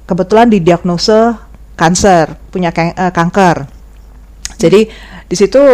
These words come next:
eh, intinya betul, eh, orang miskin itu punya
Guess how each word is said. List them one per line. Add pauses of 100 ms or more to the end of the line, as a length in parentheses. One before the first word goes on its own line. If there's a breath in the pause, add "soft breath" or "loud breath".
eh,
intinya
betul, (240)
eh, (160)
orang
miskin
itu (400 loud breath)
punya